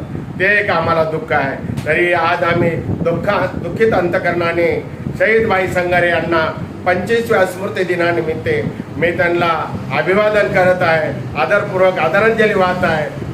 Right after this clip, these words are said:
पुन्हा एकदा जरी बाई शरीराने गेले असतील, ते आचारा विचाराने आमच्या मध्येच आहेत, अजूनही आम्हाला असं वाटतं.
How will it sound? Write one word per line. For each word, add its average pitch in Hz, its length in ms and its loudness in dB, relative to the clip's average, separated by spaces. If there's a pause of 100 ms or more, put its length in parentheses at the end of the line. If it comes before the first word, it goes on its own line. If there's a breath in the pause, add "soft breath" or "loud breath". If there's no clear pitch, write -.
पुन्हा 214 280 4
एकदा 180 640 0 (160)
जरी 214 220 4
बाई 202 320 2 (400)
शरीराने 196 500 4
गेले 180 240 2
असतील, 160 640 -2
ते 180 60 2
आचारा 202 460 2
विचाराने 190 800 2 (180)
आमच्या 180 380 2
मध्येच 185 420 2
आहेत, 185 340 2 (320)
अजूनही 196 320 2
आम्हाला 170 300 2
असं 165 260 0
वाटतं. 185 500 0